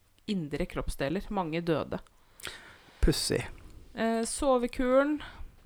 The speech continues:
Speaker 1: en europeisk oppfinnelse, kom samtidig med defokaliseringen. Pasientene ble holdt sovende i inntil tre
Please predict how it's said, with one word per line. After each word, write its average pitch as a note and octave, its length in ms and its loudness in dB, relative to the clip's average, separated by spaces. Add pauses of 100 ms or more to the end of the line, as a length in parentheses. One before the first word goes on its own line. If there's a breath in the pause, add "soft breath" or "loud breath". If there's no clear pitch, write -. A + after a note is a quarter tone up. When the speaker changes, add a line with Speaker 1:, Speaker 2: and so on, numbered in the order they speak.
(140)
Speaker 1:
en A#3 140 0
europeisk A3 1000 2
oppfinnelse, G#3+ 760 2
kom C4 200 -2
samtidig F#3+ 480 0
med G3+ 140 -2
defokaliseringen. F#3 960 0
Pasientene G3+ 560 2
ble G#3+ 80 0
holdt G#3+ 260 0
sovende E3 540 2
i A3 160 0
inntil G3 320 -2
tre F#3+ 400 0